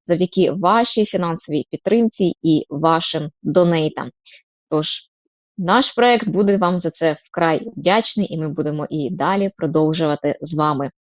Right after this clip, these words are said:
працювати. І давайте починаємо з хороших новин і наших улюблених цифр, якими Генштаб нас щодня просто балує. Шістсот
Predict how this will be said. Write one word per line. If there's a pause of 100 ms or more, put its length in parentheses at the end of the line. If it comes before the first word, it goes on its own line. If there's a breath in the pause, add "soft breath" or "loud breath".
працювати. (920 loud breath)
І
давайте
починаємо
з
хороших
новин
і
наших
улюблених (120)
цифр,
якими (100)
Генштаб
нас
щодня (100)
просто (100)
балує. (600 loud breath)
Шістсот